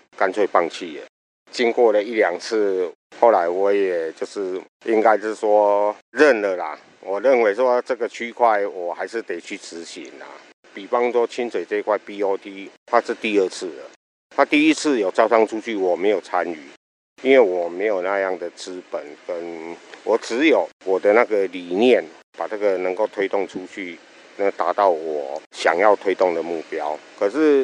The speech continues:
第一个B O T案进来，走了三年也走不下去，那后来跟县府又解约了。啊，在这解约过程完了，县府又再启动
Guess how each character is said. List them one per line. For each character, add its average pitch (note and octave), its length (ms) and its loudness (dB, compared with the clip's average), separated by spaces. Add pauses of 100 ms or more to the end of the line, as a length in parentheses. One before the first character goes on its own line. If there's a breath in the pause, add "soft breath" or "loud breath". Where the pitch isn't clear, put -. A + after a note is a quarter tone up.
(140)
第 C#3 220 -2
一 B2+ 60 -6
个 A2+ 160 0
B A#2+ 200 -6
O A#2 120 6
T A#2 220 -6
案 G#2 260 2
进 F#2+ 240 -6
来， C#2+ 260 -8 (400)
走 F2+ 140 6
了 G2 80 4
三 A2 260 4
年 D#2+ 180 -4 (280)
也 G2+ 160 -2
走 E2 160 -2
不 E2 100 -8
下 E2+ 220 -2
去， E2 280 -8 (520)
那 G#2+ 120 4
后 A2 200 4
来 F#2 240 -2
跟 G#2 200 -4
县 G2+ 240 -2
府 E2 160 -8
又 G2 120 -6
解 - 180 -12
约 D#2+ 520 -12
了。 D2+ 60 -16 (500)
啊， D3+ 120 4
在 F#3 160 6
这 D#3 100 -4
解 A2+ 220 -2
约 C#3 180 2
过 C#3 220 0
程 G2+ 160 -6 (220)
完 E2+ 200 -10
了， F2 80 -10 (460)
县 D#3+ 320 6
府 F3+ 320 -4
又 C3 180 4
再 A2+ 160 2
启 E2+ 460 -12
动 G#2 160 2